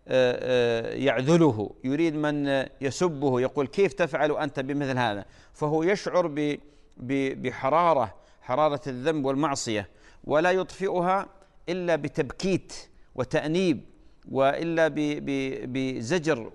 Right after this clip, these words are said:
وكلام خشن يريده من الناس، وهذا أيضا خطأ. فكلا الطائفتين على، على خطأ، نسأل الله تعالى الهداية للجميع. والنبي عليه الصلاة والسلام أمر المسلم بأن يستتر، آه، إذا وقع في الذنب وإذا وقع في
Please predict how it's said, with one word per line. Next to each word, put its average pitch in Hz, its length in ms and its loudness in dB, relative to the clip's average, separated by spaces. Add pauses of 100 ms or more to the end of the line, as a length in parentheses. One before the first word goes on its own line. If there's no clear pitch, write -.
وكلام 139 580 -2
خشن 165 480 -2 (320)
يريده 151 460 0
من 139 200 0
الناس، 127 440 -2
وهذا 156 340 0
أيضا 170 260 0
خطأ. 156 400 0 (460)
فكلا 185 360 0
الطائفتين 151 800 0
على، 143 360 0 (440)
على 135 240 2
خطأ، 151 340 -2
نسأل 139 340 -4
الله 135 280 2
تعالى 131 420 0
الهداية 120 480 0
للجميع. 107 560 0 (340)
والنبي 127 380 2
عليه 123 240 2
الصلاة 120 420 0
والسلام 117 520 -2 (380)
أمر 151 300 0
المسلم 127 500 -2
بأن 110 300 -2
يستتر، 143 600 -2 (440)
آه، 113 180 2
إذا 117 320 0
وقع 117 480 0
في 123 120 -6
الذنب 120 360 -2
وإذا 117 340 0
وقع 113 400 0
في 107 240 -8